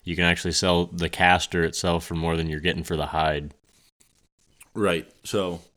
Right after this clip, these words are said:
Speaker 2: I don't sell 'em. I keep 'em and use 'em for future sets.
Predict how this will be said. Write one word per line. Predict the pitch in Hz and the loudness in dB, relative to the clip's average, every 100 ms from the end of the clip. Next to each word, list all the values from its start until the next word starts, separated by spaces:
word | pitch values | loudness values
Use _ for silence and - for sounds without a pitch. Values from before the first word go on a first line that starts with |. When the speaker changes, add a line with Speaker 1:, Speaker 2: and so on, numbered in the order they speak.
| _ _ | _ _
Speaker 2:
I | - 127 | 2 4
don't | 131 - | 4 2
sell | 104 101 | 0 0
'em. | 113 117 - _ - | 0 -4 -10 _ -6
I | 92 | -4
keep | 90 - 104 | -4 -2 -2
'em | 107 104 107 - | 0 -2 -6 -12
and | 85 87 85 85 - - | -6 -6 -6 -8 -12 -10
use | 92 90 | -6 -4
'em | 98 92 90 - _ _ _ | -4 -6 -8 -12 _ _ _
for | - - 87 80 76 _ _ _ | -20 -4 -2 -2 -6 _ _ _
future | - 101 92 85 | -10 -6 -4 -4
sets. | 78 95 95 - | -2 -2 -2 -6